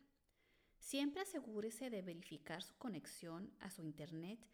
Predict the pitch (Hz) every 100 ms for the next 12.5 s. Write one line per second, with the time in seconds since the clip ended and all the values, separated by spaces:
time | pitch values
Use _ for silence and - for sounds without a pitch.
0 | - - - 214 208 - 262 285 330 247
1 | 220 - 269 254 196 - 180 175 - 196
2 | 233 - 185 - 175 143 170 - 190 190
3 | 190 233 254 - 269 220 196 196 262 202
4 | - 220 269 285 285 - - - - _
5 | - 202 185 190 185 185 202 233 202 180
6 | 180 180 185 175 170 151 151 151 151 151
7 | - - - _ _ - _ - _ -
8 | - 240 240 349 359 233 175 190 - -
9 | _ _ _ _ _ - 285 381 - -
10 | 294 294 277 214 165 - 202 - 180 156
11 | 156 180 220 262 208 151 151 175 151 -
12 | 147 - 143 139